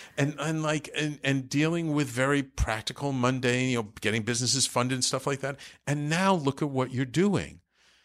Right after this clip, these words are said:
Now you're still the same person, but what's happened since then? Your energy has shifted. And now your life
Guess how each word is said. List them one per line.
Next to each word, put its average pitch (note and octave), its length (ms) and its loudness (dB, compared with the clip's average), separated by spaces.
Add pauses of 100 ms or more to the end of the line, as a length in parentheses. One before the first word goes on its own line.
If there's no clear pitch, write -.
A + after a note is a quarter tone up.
(160)
Now D#3+ 280 -2
you're F#3+ 180 4
still A3 460 2
the F#3+ 120 2
same E3 360 0
person, G#3 540 -2
but C3+ 180 -6
what's F3 300 -2
happened F3+ 540 -4
since - 360 0
then? E2 320 -10 (280)
Your C3+ 260 0 (100)
energy C3+ 520 0
has F2 140 -4
shifted. - 600 -2 (1400)
And A#2 240 0
now C#3+ 320 2
your A2+ 260 0
life A#2 480 0